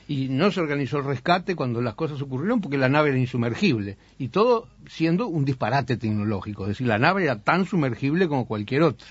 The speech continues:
Es decir, y eso es un caso de soberbia tecnológica, creer que las cosas son mucho mejores de lo que parecen. Y quiero poner otros ejemplos para que se vea que esto no es una comun-,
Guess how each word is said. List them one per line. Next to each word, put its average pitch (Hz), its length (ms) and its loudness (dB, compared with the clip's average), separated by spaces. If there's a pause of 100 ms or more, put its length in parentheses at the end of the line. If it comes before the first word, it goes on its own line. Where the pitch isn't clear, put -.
(840)
Es 180 100 0
decir, 185 180 0
y 190 80 2
eso 233 100 0
es 247 80 -4
un 262 80 0
caso 226 260 0
de 254 80 0
soberbia 202 540 2
tecnológica, 139 640 0
creer 175 260 -4
que 185 120 -2
las 180 120 2
cosas 175 320 2
son 151 180 4
mucho 175 220 4
mejores 147 400 0
de 156 80 2
lo 135 80 0
que 110 100 -6
parecen. 101 480 -6
Y 247 160 4
quiero 254 220 -2
poner 233 220 -2
otros 165 280 -2
ejemplos 117 380 -4
para 139 160 -2
que 147 80 -8
se 147 100 -4
vea 220 120 2
que 220 80 -2
esto 190 160 -2
no 190 60 2
es 160 100 -2
una 139 120 2
comun-, 117 300 -2